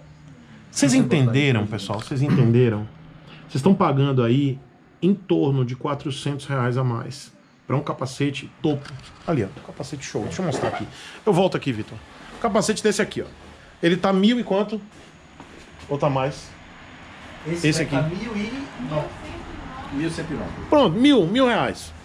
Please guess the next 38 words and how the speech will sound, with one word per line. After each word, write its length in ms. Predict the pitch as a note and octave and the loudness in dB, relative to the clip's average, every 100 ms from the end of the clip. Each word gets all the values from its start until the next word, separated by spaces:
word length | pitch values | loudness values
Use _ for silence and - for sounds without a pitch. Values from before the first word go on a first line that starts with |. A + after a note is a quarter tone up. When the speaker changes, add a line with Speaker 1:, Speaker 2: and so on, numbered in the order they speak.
| - - | -18 -4
Speaker 1:
Mil 100 | B3+ | 2
reais, 320 | A3 C#3 F2 - | 2 2 -2 -4
pronto. 460 | G3 D3+ - - - - - - - - | -2 -2 -4 -18 -18 -18 -16 -14 -14 0
Tem 100 | G#3 | 4
um 60 | G#3 | 4
descontinho 480 | - F3+ D#3 D#3+ | 2 0 2 2
aí. 80 | D3 | 2
Tem, 140 | D3+ G3+ | 2 -2
com 280 | - G#3 | 0 2
desconto 440 | A3+ F#3+ - G#3+ A#3 | 2 2 4 4 4
ele 100 | B3 | 2
cai 160 | C4 | 2
pra 160 | C4 C4 | 2 4
Speaker 2:
Ah, 40 | |
Speaker 1:
mil 100 | C4 | 6
reais. 600 | A#3+ A#3 G3 G#3 G3+ G3 | 6 6 4 4 4 4
Speaker 2:
já 440 | F#3 F#3 F#3 F#3 F3+ | 4 2 2 2 0
Speaker 1:
Ah, 40 | |
Speaker 2:
tá 120 | F3+ | 0
fazendo 260 | F3+ F3 F3+ | -2 -4 -4
a 60 | E3+ | -4
conta 240 | F#3+ G3 | -4 2
Speaker 1:
já 120 | G3 | 2
Speaker 2:
com 60 | G#3+ | 4
Speaker 1:
tô 100 | A#3+ | 2
Speaker 2:
desconto. 220 | B3 A#3 | 2 2
Speaker 1:
fazendo 320 | A#3+ B3 A#3+ | 4 2 2
a 80 | G#3 | 0
conta 280 | - G#3+ A3+ | 2 2 2
com 140 | B3 | 0
desconto. 420 | G#3+ - F3 D#3 F3 | -4 -2 0 2 4
Aí, 100 | C#3 | 2
ó, 60 | |
com 140 | C3+ A3 | 0 -4
desconto. 360 | - F3 E3 | 0 0 0
Eu, 240 | F3+ F3+ E3+ | 0 0 2
eu 100 | E3+ | 0
nem, 220 | F3+ C4 | 4 4